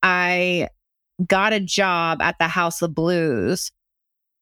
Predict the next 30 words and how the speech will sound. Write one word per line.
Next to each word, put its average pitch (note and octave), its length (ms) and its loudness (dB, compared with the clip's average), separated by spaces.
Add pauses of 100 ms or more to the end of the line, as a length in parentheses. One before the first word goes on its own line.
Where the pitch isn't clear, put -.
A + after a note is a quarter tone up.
(300)
in G3 160 2
the F#3 60 0
company F#3+ 380 0
store F3+ 540 0
selling F3 320 0
t-shirts. F3 480 0
I F3 140 2
only F#3 280 2
had F3+ 140 2
retail F3 400 2
experience E3 640 0
from E3 200 2
high E3+ 140 2
school. D3+ 280 -2
That's C3 220 0
what D#3 80 4
I D#3 80 4
did, D3+ 220 2
was C#3+ 160 -2
work D3 200 0
in D#3 160 0
stores D3+ 340 0
in E3+ 80 2
the F3+ 60 2
mall. F#3 420 0 (520)
Um, F#3+ 180 2
so A3+ 160 0
I G#3+ 160 0 (100)
specifically B3 640 0
got F#3 420 0